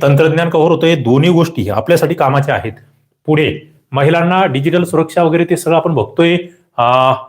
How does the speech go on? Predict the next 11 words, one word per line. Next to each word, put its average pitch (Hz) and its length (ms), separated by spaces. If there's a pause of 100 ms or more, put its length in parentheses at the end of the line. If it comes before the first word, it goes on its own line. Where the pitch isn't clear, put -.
(220)
फ्युचर 160 380
शिफ्ट 185 240
लॅब, 151 240 (440)
अ, 120 140
ही 151 220
एक 170 180
पॉलिसी 160 460
सुद्धा 165 200
यांनी 165 200
आणलेली 156 300
आहे. 156 320